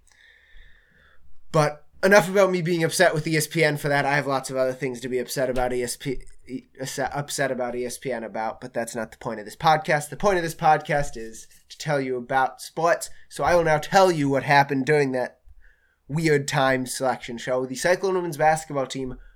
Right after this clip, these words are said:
must have also impressed the selection committee during that loss at Baylor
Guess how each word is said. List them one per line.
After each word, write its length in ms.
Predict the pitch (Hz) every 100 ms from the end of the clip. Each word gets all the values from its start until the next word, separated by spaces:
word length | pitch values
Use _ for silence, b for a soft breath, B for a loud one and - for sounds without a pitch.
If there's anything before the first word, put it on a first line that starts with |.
| b
must 300 | 135 180 -
have 120 | 190
also 420 | 147 175 185 185
impressed 380 | 156 147 156 151
the 60 | 131
selection 520 | - 135 139 - 135
committee 480 | 131 147 156 180 185 B B B B
during 260 | - 156 151
that 220 | 151 143
loss 320 | 147 147 151
at 180 | 160 131
Baylor 480 | 139 147 156 160 151